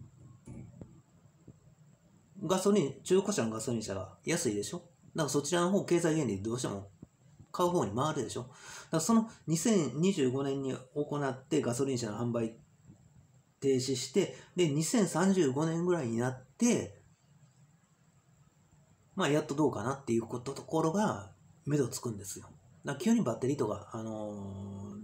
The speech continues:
ー、必要になったりしない、しない。あのー、太陽光パネルの取り付けは、取り付けた後、家の電線とつないでおくだけで、あとは各自はいつも通り従来使用しておくだけでいいんです。だから政府等に、えー、まあ、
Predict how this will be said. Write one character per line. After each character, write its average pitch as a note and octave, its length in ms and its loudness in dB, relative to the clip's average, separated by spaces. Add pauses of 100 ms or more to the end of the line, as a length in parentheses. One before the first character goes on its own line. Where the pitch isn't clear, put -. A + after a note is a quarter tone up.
(140)
ー、 - 40 -12
必 - 180 -4
要 F3 80 4
に A#2 60 -4
な A2 60 -8
っ - 20 -12
た B2 80 -2
り A2 60 -2
し - 120 -2
な F3+ 80 2
い、 B2+ 40 -6
し D#3 80 -6
な C3 80 -4
い。 A#2 100 -10
あ C3 120 -2
の A#2+ 360 -4
ー、 - 20 -10
太 D#3 160 -2
陽 F3+ 200 4
光 G3+ 280 4
パ B3+ 100 4
ネ A#3 100 4
ル G#3+ 100 2
の E3 100 2
取 C#3+ 220 4
り D#3 40 -6
付 - 200 0
け F#3+ 40 0
は、 G#3+ 220 2 (460)
取 G#3 180 4
り A3 40 -2
付 B3 140 0
け A3+ 60 0
た G3 100 2
後、 G3 340 2
家 B3+ 240 6
の B3 140 4
電 E3+ 200 6
線 E3+ 180 2
と D#3+ 80 0
つ - 180 -2
な F#3 120 4
い F3 60 2
で F3 80 4
お E3 120 2
く E3+ 120 0
だ E3 120 2
け E3+ 100 0
で、 E3+ 200 4
あ D3+ 140 2
と A3+ 140 2
は C3+ 80 4
各 E3 200 2
自 A#2+ 120 0
は C3 140 2 (220)
い D3+ 100 -6
つ D#3+ 80 -2
も D#3+ 120 2
通 E3 140 6
り A#2+ 60 4
従 D3 160 2
来 G#2 320 -2
使 - 160 -4
用 C3 80 0
し B2+ 60 -6
て C#3 60 2
お C#3 80 4
く C#3 80 0
だ C#3 100 2
け C3 80 2
で A2+ 40 2
い A2+ 80 -2
い C#3+ 60 -2
ん B2 40 -2
で - 60 -4
す。 - 180 -12 (400)
だ F#3 120 0
か - 40 -4
ら - 60 -16
政 G#3+ 400 2
府 D#3+ 80 2
等 F3 220 4
に、 F3+ 280 2
え C3 640 -2 (100)
ー、 B2+ 140 -12 (160)
ま C#3+ 300 -2
あ、 A2 60 -10